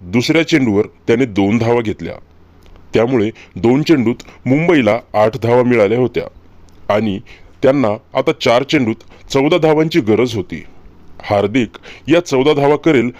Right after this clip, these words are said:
असे चाहत्यांना वाटत होते, पण त्यानंतर हार्दिक पांड्याला दोन चेंडूत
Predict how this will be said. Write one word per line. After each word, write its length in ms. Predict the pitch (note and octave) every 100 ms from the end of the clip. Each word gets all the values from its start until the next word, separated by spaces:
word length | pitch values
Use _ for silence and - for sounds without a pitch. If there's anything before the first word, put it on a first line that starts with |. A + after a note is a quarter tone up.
| -
असे 200 | C3+ F#3
चाहत्यांना 560 | F3 D3 C3 D3 C#3+ A#2 B2+
वाटत 360 | A2 G2+ F#2+ -
होते, 300 | G#2 - - - - - - -
पण 220 | C3+ B2 - -
त्यानंतर 460 | A#2 B2 C#3 G#2+ G#2 - -
हार्दिक 300 | G#2+ A#2 C#3
पांड्याला 440 | D3 C#3 B2+ G2+ - -
दोन 340 | G2+ D3 E3
चेंडूत 420 | F3 D#3 B2 C3